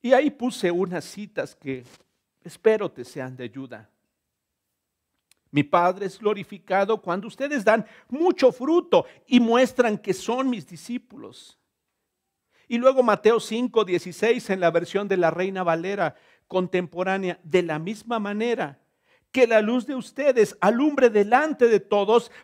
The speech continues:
para que todos vean sus buenas obras y gr-, y glorifiquen al Padre que está en los cielos", reconozcan al Padre que está en los cielos. Y luego Pablo ahí menciona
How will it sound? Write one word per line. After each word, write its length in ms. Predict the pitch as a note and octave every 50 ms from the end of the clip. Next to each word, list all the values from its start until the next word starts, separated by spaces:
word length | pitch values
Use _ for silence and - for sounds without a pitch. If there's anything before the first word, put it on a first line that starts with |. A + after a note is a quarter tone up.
| _ -
para 260 | A#3+ A3+ A3 A3 A3
que 100 | C4 B3+
todos 360 | - C4+ C4 B3+ B3 G3+ E3+
vean 220 | A3+ A#3 A#3+ A#3+
sus 200 | - - A#3 D3
buenas 400 | E3+ A#3+ B3 A#3 A3 G#3 G#3 -
obras 460 | G#3 G#3+ A3 A#3 B3 B3+ B3+ - - - _ _ _ _
y 160 | - F#3 E3 C#3+
gr-, 240 | D3+ F#3 F#3 F#3+ -
y 120 | G3+ F3 E3+
glorifiquen 680 | F3 F3 E3+ E3+ D#3+ - - F#3 F#3 F3 - F#3 E3 E3
al 160 | D#3+ D#3+ -
Padre 560 | - E3 E3 E3 E3+ D#3 C#3+ C#3 A#2+ G#2+ A2 _ _
que 100 | _ -
está 240 | C#3+ - - - D#3
en 60 | D3+ D3
los 140 | D3+ D3+ -
cielos", 340 | - D#3 D#3 D#3 F3 -
reconozcan 920 | F3 G3+ G3 - - F#3+ F#3 F3 F3+ G#3 A#3+ C4 - - - - E3 D3+ D3+
al 140 | D#3 D3+ -
Padre 500 | _ A#3+ B3+ B3+ A3+ G3 E3 D3 C3+ - _ _ _ _ _
que 80 | -
está 320 | G#3 - - - D3+ D#3 D#3
en 80 | D3+
los 140 | D#3 D#3+ D3+
cielos. 600 | - - C#3+ C3+ C3+ C3 D3+ - - - - _ _ _ _ _ _ _ _ _ _ _ _
Y 100 | - A3
luego 640 | A3 C4 C#4 C4 B3+ B3+ A3+ G#3+ F#3 E3+ - _
Pablo 380 | _ G#3 G3 G3+ G3 G#3+ G3+ F3+
ahí 260 | F3 F3 F3+ G3 G3
menciona 760 | E3 F3 E3 D#3+ D3+ - - - G3+ G#3 G#3 G3+ F#3+ F3+ D#3+